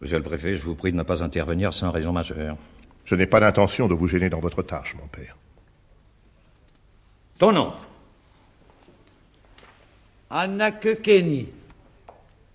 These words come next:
Speaker 3: Et pourquoi me le demander ? Vous savez très bien comment je m'appelle.
Speaker 1: Silence ! N'oublie pas que tu es devant tes juges.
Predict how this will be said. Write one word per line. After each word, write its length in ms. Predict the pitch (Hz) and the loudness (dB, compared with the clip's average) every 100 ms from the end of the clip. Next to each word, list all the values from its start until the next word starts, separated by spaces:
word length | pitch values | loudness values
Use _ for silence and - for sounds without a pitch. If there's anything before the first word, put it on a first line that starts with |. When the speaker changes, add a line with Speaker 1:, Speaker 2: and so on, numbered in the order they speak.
| - | -8
Speaker 3:
Et 80 | 107 | -4
pourquoi 280 | 175 190 | 2 6
me 100 | 190 | 6
le 60 | 196 | 6
demander ? 440 | 190 190 190 196 | 6 8 8 8
Vous 80 | 165 | 6
savez 220 | 120 170 | 2 0
très 140 | 170 175 | 2 2
bien 120 | 180 | 2
comment 200 | 175 160 | 2 -2
je 80 | 143 | 0
m'appelle. 400 | 185 226 233 202 | 2 6 4 4
Speaker 1:
Silence ! 440 | - 294 180 - - - - _ _ _ _ _ _ _ _ _ _ _ _ _ _ _ _ _ _ - | 4 6 6 0 -14 -20 -20 _ _ _ _ _ _ _ _ _ _ _ _ _ _ _ _ _ _ -18
N'oublie 220 | 76 104 | -10 -2
pas 180 | 135 127 | 0 0
que 80 | |
tu 160 | 117 127 | -2 -4
es 40 | |
devant 200 | 113 131 | -2 -4
tes 140 | 131 123 | -4 -6
juges. 300 | 101 76 | -8 -12